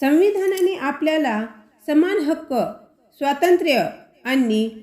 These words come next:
न्याय दिले. त्यामुळे हा दिवस आपल्या सर्वांसाठी खूप महत्त्वाचा आहे. आपल्या देशासाठी अनेक स्वातंत्र्य सैनिकांनी बलिदान दिले. त्यांच्या त्यागामुळेच आज आपण मोकळ्या वातावरणात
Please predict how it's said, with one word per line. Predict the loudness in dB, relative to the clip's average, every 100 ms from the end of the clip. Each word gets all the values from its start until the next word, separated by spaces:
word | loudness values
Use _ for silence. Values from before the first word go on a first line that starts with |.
| -4
न्याय | 0 2 2
दिले. | 2 2 2 0 -4 -16 _ _ _ _ _ -2
त्यामुळे | 2 2 2 0
हा | 0 0 0
दिवस | 0 -2 -2 -2 -2
आपल्या | -4 -2 0 0 0 -4 -14 _
सर्वांसाठी | -4 -2 0 0 0 0 0 -2
खूप | 0 -2 0
महत्त्वाचा | 0 0 0 -2 -2 0
आहे. | 0 0 0 -2 -10 -20 _ _ _ _ _ -2
आपल्या | -2 0 0 2
देशासाठी | 2 2 0 0 -2 -2 -2 -2
अनेक | 0 2 2 0 -2
स्वातंत्र्य | -6 -2 -2 -2 -2
सैनिकांनी | 0 2 2 0 0 2 2
बलिदान | 0 0 0 0 0
दिले. | 0 0 0 -4 -14 _ _ _ _ -6
त्यांच्या | -2 -2 -2 -2
त्यागामुळेच | -2 0 2 0 0 0 0 -2
आज | -2 0 0 -2 -10 -10
आपण | -6 -4 -2
मोकळ्या | 0 0 0 0 0
वातावरणात | 2 0 -2 0 0 0 -2